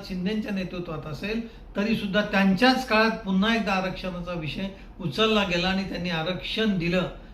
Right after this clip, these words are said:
ते कशा पद्धतीने टिकवायचं याचा विचार न करता ज्यांनी हे आरक्षण आजपर्यंत मिळून दिलं नाही,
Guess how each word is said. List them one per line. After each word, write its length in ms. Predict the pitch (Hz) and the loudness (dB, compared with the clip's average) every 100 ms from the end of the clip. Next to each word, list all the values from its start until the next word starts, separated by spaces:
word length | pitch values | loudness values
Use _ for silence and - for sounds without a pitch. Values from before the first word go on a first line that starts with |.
| - - | -10 -4
ते 60 | |
कशा 360 | 202 220 214 262 | 4 4 6 4
पद्धतीने 720 | 254 220 180 226 233 262 262 | 4 2 4 4 4 4 4
टिकवायचं 600 | 262 233 202 233 247 240 | 4 0 4 8 8 6
याचा 240 | 226 226 226 | 2 2 0
विचार 420 | 202 - 247 247 | 0 2 6 8
न 220 | 233 233 | 8 6
करता 540 | 233 208 - 185 - - - - - 160 | 4 0 0 -2 -2 -10 -16 -18 -12 -6
ज्यांनी 340 | 147 202 214 233 | 2 4 6 8
हे 100 | 233 | 8
आरक्षण 560 | 214 202 214 - 240 | 8 6 4 4 4
आजपर्यंत 640 | 208 208 208 208 208 190 214 | 6 4 2 -2 -2 -2 0
मिळून 380 | 190 190 190 | 0 2 0
दिलं 280 | 180 180 180 | 0 0 0
नाही, 180 | 180 | -2